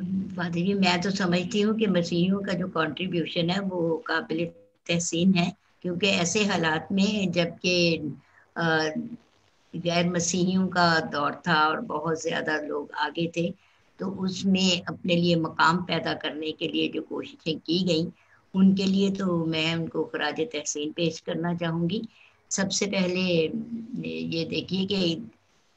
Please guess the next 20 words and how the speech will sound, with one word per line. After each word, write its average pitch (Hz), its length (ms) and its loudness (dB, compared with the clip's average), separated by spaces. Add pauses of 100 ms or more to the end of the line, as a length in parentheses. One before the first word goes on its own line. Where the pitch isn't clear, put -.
असल 180 260 -2
बात 165 280 2
जो 175 100 -4
ये 165 140 2
होती 165 380 0
है 196 180 -4 (480)
कि 190 80 -2
जब 175 320 0
इस, 170 320 0
इस 175 220 -2
तरह 196 200 -2
के 196 140 -4
हालात 165 420 -2
में 202 120 -6
से 190 120 -8
हम 170 140 0
गुजरते 175 400 -4
हैं 190 120 0
ना 226 160 0
कि, 185 400 -2